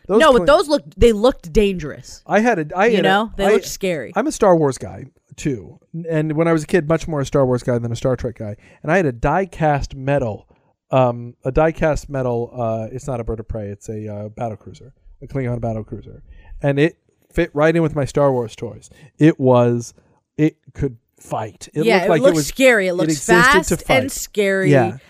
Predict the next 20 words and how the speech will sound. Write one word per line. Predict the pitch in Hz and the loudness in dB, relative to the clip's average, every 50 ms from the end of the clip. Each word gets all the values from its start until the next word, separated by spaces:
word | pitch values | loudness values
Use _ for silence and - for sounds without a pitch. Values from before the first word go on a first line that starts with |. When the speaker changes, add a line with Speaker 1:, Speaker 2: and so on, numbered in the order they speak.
| _ _ _ _ _ | _ _ _ _ _
Speaker 2:
and, | - 190 185 180 180 180 180 - | -6 -4 -4 -2 -4 -6 -8 -8
and | - 180 185 196 190 | -6 -6 -4 -2 -4
menacing, | 190 185 180 180 175 - - - 151 - _ - - - - - _ _ | -4 -4 -6 -8 -10 -10 -10 -12 -16 -18 _ -18 -18 -18 -20 -20 _ _
you | 175 180 175 175 | -10 -6 -4 -2
know? | 175 170 170 175 185 185 - | -2 -2 -4 -4 -6 -4 -2
Speaker 1:
And | 151 | 0
I | 175 175 | 0 0
think | 165 202 190 | 0 -2 0
more | 196 214 202 | 2 2 2
than | 180 180 175 | 4 2 0
anything, | 185 190 170 - 139 135 | 0 -2 -2 -4 -6 0
that | 131 143 147 151 | 0 0 2 0
was | 151 139 | -2 -2
the | 147 135 | -4 -4
thing | _ - 156 143 139 | _ -2 -2 -2 -2
about | 123 127 120 120 120 | -4 -2 -4 -4 -4
the | 127 | -8
Kling-, | - - 151 143 143 | -8 -8 -8 -4 -4
I | 135 131 | -4 -4
mean, | 143 139 135 131 | -4 -8 -8 -12